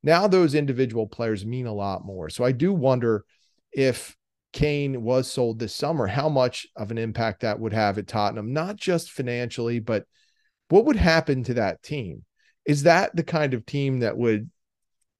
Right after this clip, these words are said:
I don't wanna say slide into the relegation danger zone, 'cause I don't know that, that there's that much of a dearth of talent that, that would happen. But you don't know how a team would react without that centerpiece. And sure, you would assume, like,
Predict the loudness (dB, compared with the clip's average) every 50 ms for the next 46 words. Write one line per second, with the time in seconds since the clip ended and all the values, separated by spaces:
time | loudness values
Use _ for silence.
0 | _ _ 0 0 2 4 4 4 4 2 0 0 0 -2 -4 -4 -4 -2 -2 -2
1 | -4 -4 -6 -8 -2 0 2 4 4 4 2 0 -4 -6 -6 -6 -6 -4 -4 -4
2 | -2 -2 -4 -4 -4 -2 -2 -2 -4 -6 -8 -8 -4 -2 -2 -2 -2 -2 -2 -2
3 | 0 0 -2 -2 -4 -6 -6 -6 -6 -4 -4 -4 -4 -6 -8 -8 -10 -8 -6 -4
4 | -4 -4 -2 -2 -4 -4 -6 -8 -12 _ -10 -10 -10 -10 -16 -20 _ _ -2 -2
5 | -2 -2 -4 -2 0 0 0 0 -2 -4 -8 -8 -8 -8 -8 -8 -8 -8 -8 -10
6 | -8 _ -4 -2 -2 -4 -6 -10 -14 -14 _ -8 -6 -4 -2 -2 -2 -4 -6 -8
7 | -10 -12 -14 -14 -14 _ _ -14 -12 -8 -2 0 0 2 2 0 -2 -4 -4 -4
8 | -4 -6 -8 -10 -12 -14 -14 _ _ -20 -20 _ _ _ _ _ -2 -2 2 2
9 | 0 4 4 4 4 4 2 0 0 0 0 0 0 0 0 0 0 -2 -2 -4
10 | -6 -10 -8 -8 -8 -10 -10 -14 _ _ _ _ -6 -4 -4 -4 -2 0 2 2
11 | 4 2 2 -2 -4 -6 -4 -4 -4 -2 -4 -4 -6 -6 -4 -6 -6 -4 -4 -6
12 | -8 -10 -12 -10 -8 -8 -8 -6 -4 -2 0 2 2 2 2 0 -2 -2 -2 -2
13 | -2 0 0 -2 -4 -6 -6 -6 -8 -10